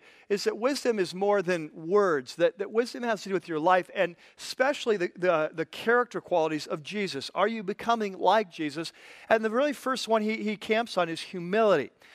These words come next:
Now, we'll come back to this later, but let me just kind of define humility real, real fast. We've talked about this before, not that long ago.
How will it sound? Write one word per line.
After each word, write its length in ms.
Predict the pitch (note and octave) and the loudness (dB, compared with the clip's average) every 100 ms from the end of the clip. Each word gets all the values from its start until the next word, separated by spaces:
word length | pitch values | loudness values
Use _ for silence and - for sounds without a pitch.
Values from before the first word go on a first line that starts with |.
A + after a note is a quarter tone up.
| - - | -20 2
Now, 100 | G#3+ | 2
we'll 100 | C#4+ | 4
come 200 | - B3 | 2 4
back 220 | G#3 G#3 | 6 4
to 80 | G#3+ | 0
this 180 | G3 - | -10 0
later, 240 | F#3+ F3 | 2 2
but 100 | D#3 | 2
let 100 | G#3 | 0
me 100 | C#4 | 0
just 160 | A#3+ - | -6 -2
kind 180 | A3+ G3+ | 2 2
of 180 | E3+ | 0
define 540 | D3+ E3+ - F#3+ G3+ G3+ | -4 -6 0 2 2 -2
humility 560 | F#3 F3 F#3 F3+ D3 | -8 -2 2 2 0
real, 180 | D3+ F#3 | 0 -2
real 140 | G3 F3+ | 0 -2
fast. 400 | - D3 A2+ - | 2 0 0 -8
We've 240 | F#3 F3+ | -8 -8
talked 280 | - G#3+ G#3 | -2 -2 0
about 80 | G3+ | -6
this 140 | F3+ | -8
before, 440 | - D#3+ F3+ F3 E3+ | -8 -6 0 2 2
not 160 | F3 | 0
that 120 | F#3 E3 | -2 0
long 160 | D3+ | -2
ago. 300 | D3 C#3 C#3 | 0 0 0